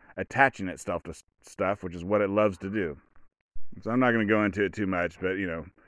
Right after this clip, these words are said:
just let, let, let's just let it be known that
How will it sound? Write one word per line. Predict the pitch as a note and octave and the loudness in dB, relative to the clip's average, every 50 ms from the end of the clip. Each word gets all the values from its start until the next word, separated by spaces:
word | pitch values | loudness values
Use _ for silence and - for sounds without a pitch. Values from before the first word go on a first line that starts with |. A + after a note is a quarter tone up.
| _ _ _ _ _ _ _ _ - | _ _ _ _ _ _ _ _ -6
just | B2 A2 - | -4 0 2
let, | C#3+ D3+ C3+ C3 | 4 4 4 4
let, | C#3 C3+ C3 C3 | 4 4 4 4
let's | C3 C3 C3+ B2 - | 6 6 6 6 6
just | - B2 A2 - _ _ _ _ _ | 4 0 0 -2 _ _ _ _ _
let | - C3+ D3+ D3+ | 4 6 6 6
it | C#3 B2 | 6 6
be | B2+ A#2+ | 6 6
known | A#2+ B2 A#2+ A2 G2+ F#2+ G2 G#2 G2 | 6 6 6 4 4 2 0 0 2
that | G2+ G2+ G2 F#2+ F#2+ - - | 4 4 4 4 2 -2 -8